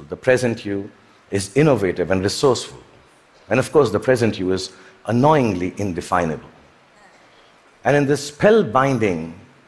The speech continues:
imperfect moment of existence, Feeling a little brave, just before I came here, I decided to take a good hard look at my face.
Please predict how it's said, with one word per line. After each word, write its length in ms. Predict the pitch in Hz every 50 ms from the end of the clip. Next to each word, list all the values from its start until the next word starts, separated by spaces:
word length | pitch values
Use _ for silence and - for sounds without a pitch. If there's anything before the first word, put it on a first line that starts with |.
| _ _ _ _ _ _ _ _ _ _ _ -
imperfect 560 | - 196 202 - - 160 139 - - 139 - -
moment 340 | 113 123 123 120 117 110
of 140 | 107 92 -
existence, 800 | 95 85 - 104 104 - - - - - - - - - - - _ _ -
Feeling 300 | - 143 151 151 151 143
a 20 | 135
little 220 | 147 143 160 151
brave, 380 | 107 98 120 113 107 113 123 120
just 200 | 131 147 127 117
before 260 | 131 113 - 120 113
I 100 | 113 110
came 260 | 107 - 123 120 110 87
here, 180 | 87 85 82 82 - - _ - - - - _ _ _ - -
I 100 | 104 113
decided 520 | 113 127 - 143 135 131 131 135 135 -
to 180 | 120 110 107 107
take 220 | - 123 113 -
a 20 |
good 380 | 98 95 98 - 165 185 175 120
hard 400 | 95 - 117 123 127 127 101 98
look 200 | 107 113 120 - 110
at 100 | 98 -
my 140 | 107 98 92
face. 560 | - - - 67 - - - - - -